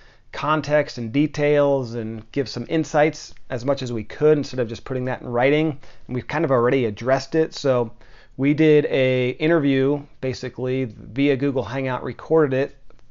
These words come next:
through Screencastify, and we did that as one of our updates. It was about twenty minutes, actually, a little longer than it should have been, but it was good information and people appreciated it. It was a real conversation.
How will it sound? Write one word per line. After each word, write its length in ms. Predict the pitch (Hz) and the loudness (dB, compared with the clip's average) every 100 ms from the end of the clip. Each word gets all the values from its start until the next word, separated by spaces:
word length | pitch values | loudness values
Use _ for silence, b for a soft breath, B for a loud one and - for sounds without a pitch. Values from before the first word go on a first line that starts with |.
| - | -12
through 260 | 135 131 120 | -4 -4 -4
Screencastify, 1120 | 110 - 143 135 127 139 131 180 - 120 127 - | -8 -6 -4 -2 0 0 0 -4 0 0 0 -4
and 280 | 127 131 139 | -6 -4 -2
we 60 | |
did 180 | 139 147 | 0 4
that 300 | 156 160 - | 4 4 0
as 160 | 131 117 | -6 -4
one 140 | 131 | -4
of 80 | 127 | -2
our 60 | - | 0
updates. 440 | 151 127 110 - | 0 0 -4 -4
It 60 | 127 | -8
was 100 | 107 | -2
about 300 | 131 127 - | -2 -2 -4
twenty 240 | 165 170 | 0 2
minutes, 360 | 151 160 117 131 | 2 0 0 0
actually, 420 | 113 - 123 127 | 0 0 -2 -2
a 60 | - B B - | -4 B B -6
little 200 | 135 143 | 2 4
longer 300 | 139 139 135 | 6 4 2
than 120 | 127 | 0
it 100 | 110 | -4
should 200 | - 165 | -2 0
have 100 | 139 | 2
been, 320 | 123 120 135 - B B B | 2 0 -2 -8 B B B
but 200 | - 196 196 | 4 6 6
it 40 | |
was 160 | 180 160 | 4 6
good 100 | 208 | 4
information 560 | 208 196 208 220 135 | 4 2 0 0 -4
and 100 | 113 | -2
people 280 | 147 156 156 | -2 2 2
appreciated 800 | 139 - 165 - 120 104 98 - | 2 0 0 0 -2 -2 -6 -10
it. 120 | - | -8
It 60 | 143 | -6
was 120 | 123 | -4
a 60 | 117 | -2
real 240 | 127 170 | 2 2
conversation. 880 | 165 165 156 139 123 127 - 147 147 | 2 0 0 0 0 -2 -2 -4 -4